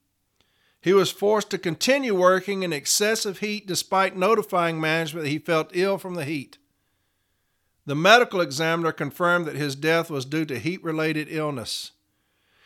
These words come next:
In twenty nineteen, Peggy Frank, a mail carrier from California,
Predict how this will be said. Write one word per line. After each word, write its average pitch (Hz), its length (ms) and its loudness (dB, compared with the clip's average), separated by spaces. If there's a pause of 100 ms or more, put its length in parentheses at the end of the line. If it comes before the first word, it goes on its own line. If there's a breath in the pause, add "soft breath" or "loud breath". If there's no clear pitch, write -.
(160)
In 147 140 -6
twenty 208 300 2
nineteen, 202 640 0
Peggy 190 340 0
Frank, 208 480 -6
a 147 60 -6
mail 208 280 2
carrier 147 380 -2
from 131 160 -12
California, 165 880 -2